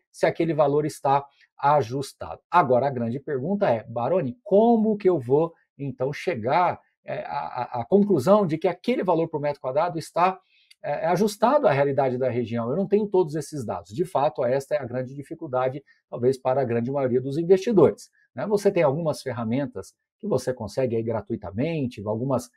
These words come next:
revistas especializadas, materiais de consultoria especializados que publicam informações sobre as principais regiões dos principais,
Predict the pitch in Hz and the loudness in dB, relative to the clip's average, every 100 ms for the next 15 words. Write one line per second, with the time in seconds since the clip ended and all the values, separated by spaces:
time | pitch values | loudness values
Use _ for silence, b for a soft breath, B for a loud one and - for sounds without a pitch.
0 | _ - 135 113 160 - 123 - - - | _ 0 2 2 0 2 6 8 10 10
1 | - - - 123 135 113 107 110 113 127 | 8 6 2 2 2 0 -4 -4 0 2
2 | 139 120 127 123 120 131 120 117 - 104 | 2 0 -6 -6 -4 -4 -4 -8 -6 -4
3 | 127 135 - - 202 131 202 202 120 b | -2 -2 -4 -2 0 4 4 4 -2 b
4 | b b 139 127 143 135 117 - 143 135 | b b -6 2 4 4 0 -2 -2 0
5 | 135 127 - 165 165 - 147 160 123 131 | -2 -2 -2 -4 -4 -2 0 0 0 0
6 | 113 127 127 101 117 - 123 - 117 120 | 2 0 0 -2 -6 -6 -8 -10 -8 -2
7 | 131 131 123 | 0 2 0